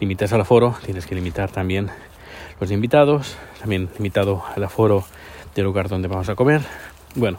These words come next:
y al final, pues, se eligió, pues, en una, mm, una boda íntima, pero muy divertida, muy chula, un, un pastel que le hizo la, <clears throat> la amiga de,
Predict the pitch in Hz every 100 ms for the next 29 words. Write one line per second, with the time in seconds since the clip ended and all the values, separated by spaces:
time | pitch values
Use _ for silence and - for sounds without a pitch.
0 | - - 95 107 98 98 101 - - -
1 | - - - 120 101 - 110 104 - 104
2 | 101 92 107 101 98 98 95 87 - -
3 | - - 113 98 87 85 78 - - -
4 | - - - - - 135 113 127 143 143
5 | - - - - - - - - - 151
6 | 151 170 165 170 - 131 110 110 135 117
7 | 104 87 127 135 151 - - - - -
8 | 120 139 147 - 120 113 101 104 120 110
9 | - 127 113 117 113 - 113 104 - -
10 | - - - - - 131 120 113 - -
11 | - 143 - - 113 104 104 117 113 101
12 | 98 92